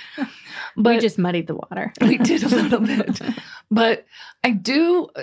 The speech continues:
Speaker 2: I think our burning question, I have one that really fits well today, and it's,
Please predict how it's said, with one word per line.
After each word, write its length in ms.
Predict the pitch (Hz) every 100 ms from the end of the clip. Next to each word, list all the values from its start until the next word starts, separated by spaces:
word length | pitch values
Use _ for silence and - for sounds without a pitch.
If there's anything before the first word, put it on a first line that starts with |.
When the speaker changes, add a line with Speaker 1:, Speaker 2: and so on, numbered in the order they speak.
| -
Speaker 2:
I 100 | 226
think 280 | 233 262 262
our 100 | 220
burning 640 | 170 - 202 208 208 196
question, 880 | - 190 185 - 185 151 156 190 196
I 60 | 185
have 320 | 208 247 180
one 280 | 185 165 180
that 280 | 190 160 -
really 260 | 196 196
fits 380 | 202 - 185 -
well 160 | 180 175
today, 500 | - 185 175 175 -
and 160 | 196 202
it's, 280 | 196 -